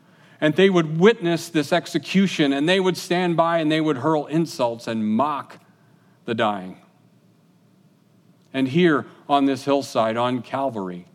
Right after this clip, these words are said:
we see the leaders and the people, and we see the soldiers, and we see even one of the criminals mocking Jesus, saying to Jesus,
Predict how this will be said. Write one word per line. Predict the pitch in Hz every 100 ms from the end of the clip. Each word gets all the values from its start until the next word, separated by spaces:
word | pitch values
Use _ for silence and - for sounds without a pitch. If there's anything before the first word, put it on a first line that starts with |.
| _ _ _ _ _ _ _ _
we | 135
see | 143 - 143 135 123 -
the | 139
leaders | 123 127 156 135 120 110
and | 117 113
the |
people, | 110 - 151 135 - 95 104
and | 120
we | 135
see | 131 - 160
the | 139
soldiers, | 131 - 170 165 131 127
and | 127
we | 139
see | 131 - 202
even | 208 190 156 156
one | 185 214
of | 180
the |
criminals | 165 - 202 202 151 127 - - - -
mocking | 156 180 175 170 147
Jesus, | 127 170 135 139
saying | - 185 202 190
to | 160
Jesus, | 135 151 190 156